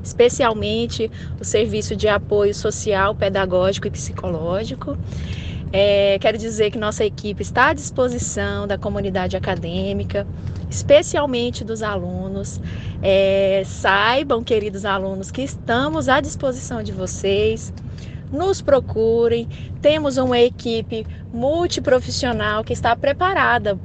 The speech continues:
pra te auxiliar nas suas demandas, tá bom?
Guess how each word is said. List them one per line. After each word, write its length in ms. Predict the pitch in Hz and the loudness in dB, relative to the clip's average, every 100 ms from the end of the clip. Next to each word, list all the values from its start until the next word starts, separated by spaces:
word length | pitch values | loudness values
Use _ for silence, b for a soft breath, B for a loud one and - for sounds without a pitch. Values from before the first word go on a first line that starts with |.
| - | -2
pra 220 | 254 277 | 4 4
te 140 | 359 359 | 4 2
auxiliar 680 | 339 - 330 339 320 226 240 | 0 0 -4 -2 0 0 0
nas 140 | 262 | -2
suas 200 | 269 262 | -4 0
demandas, 680 | 233 320 233 175 156 - - - B B | 0 0 -2 -4 -4 -6 -6 -6 B B
tá 120 | - 196 | 0 2
bom? 320 | 202 302 | 2 2